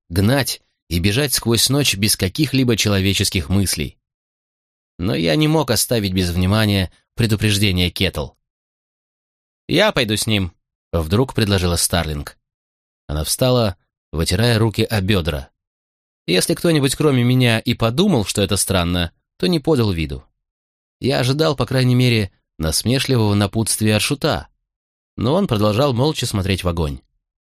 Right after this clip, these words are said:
Я надеялся, что он не собирался снова заболеть. "Ты не возражаешь, чтобы она пошла с нами?" спросил я ночного волка.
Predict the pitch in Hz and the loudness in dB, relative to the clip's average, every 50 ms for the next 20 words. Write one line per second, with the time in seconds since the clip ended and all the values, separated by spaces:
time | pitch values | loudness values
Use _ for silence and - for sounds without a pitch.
0 | _ _ _ _ _ _ _ _ _ _ - 80 80 80 80 82 80 101 131 147 | _ _ _ _ _ _ _ _ _ _ -6 -4 -2 -2 -2 -2 0 0 0 0
1 | 147 131 - 151 147 139 127 - _ _ _ _ - - - 160 160 160 165 156 | 0 0 0 0 0 0 -2 -6 _ _ _ _ -6 -2 0 2 2 2 2 2
2 | - 165 160 165 135 117 113 113 - 127 120 - 107 92 80 73 80 78 90 82 | 0 2 2 2 4 4 2 2 0 -2 -2 0 0 0 0 -2 -2 -2 0 0
3 | 98 95 85 71 - - - _ _ _ _ _ _ _ _ _ _ _ _ _ | 0 0 0 -2 -4 -10 -18 _ _ _ _ _ _ _ _ _ _ _ _ _
4 | _ - 80 71 71 69 - - 76 80 80 78 73 76 80 90 110 113 - - | _ -6 -4 -4 -4 -4 -4 -4 -4 -2 -2 0 0 0 2 2 0 0 -2 -8
5 | - _ _ _ _ _ _ _ - - - 117 113 113 113 120 123 113 - 131 | -12 _ _ _ _ _ _ _ -10 -6 -2 0 0 2 2 2 2 2 0 0
6 | 131 - - 98 85 78 - - 85 78 76 73 71 - - _ _ _ _ _ | -2 0 0 0 0 0 0 0 0 -2 -2 -4 -6 -8 -10 _ _ _ _ _
7 | _ _ _ _ _ _ _ - - - - 80 78 - - 78 76 76 90 101 | _ _ _ _ _ _ _ -14 -10 -6 -4 -2 -2 -2 -2 -2 -2 0 0 0
8 | 107 101 - - 85 82 80 80 78 90 73 67 - 80 - - | 0 0 0 -2 -2 -2 -2 -2 -4 -4 -6 -6 -8 -12 -16 -18